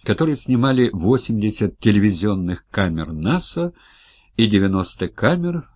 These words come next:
принадлежащих средствам массовой информации. Кроме того, существовали миллиарды зафиксированных компьютерных сигналов,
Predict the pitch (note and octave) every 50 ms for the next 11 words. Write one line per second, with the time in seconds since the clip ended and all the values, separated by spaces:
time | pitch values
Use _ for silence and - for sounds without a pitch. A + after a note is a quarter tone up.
0 | _ _ _ - G#2 A2 G2+ F2+ E2+ D2+ D2+ D2+ D#2 D2 C#2 D2+ G#2+ D3+ E3+ D#3+
1 | - - - D3+ C#3+ - - - G#2+ F#2 F#2+ A2 A2+ - - - - B2+ C3+ C3
2 | C3 C#3 - G#2+ F#2 E2+ E2+ E2+ - - - F#2 F#2 F#2+ G2 G#2 - - - G#2
3 | A2 G#2 - F#2 E2+ D#2 D#2 E2 D#2+ - - - - - D#2+ - - - _ _
4 | _ _ _ _ _ _ _ _ _ _ _ _ _ - - C#3 G3 G3 G3 F3+
5 | - F3+ E3 D#3 D#3+ D#3+ D3+ - - - - - - - C3+ A#2 - C#3 A#2+ -
6 | - A#2+ B2 C#3+ D#3+ D#3 D3+ D3 D3 - - G#2+ G#2+ A#2+ A2+ G#2+ G#2+ G#2+ A#2+ D3+
7 | D#3+ D#3 C3 C3 C#3+ C#3+ C#3+ - - F#2 E2 A#2 A2+ - A#2 A2+ A2+ - - -
8 | C#3 D3 C#3 B2+ B2 A#2+ A#2+ A#2+ G#2+ - - - A2+ G#2+ G#2 F2+ - F#2 G2+ B2
9 | B2 - A2+ A2 G#2+ G#2 G2 - - - - A2 F#2+ E2 F#2+ F2 F#2+ C3+ E3+ E3+
10 | B2 F#2 D#2+ - -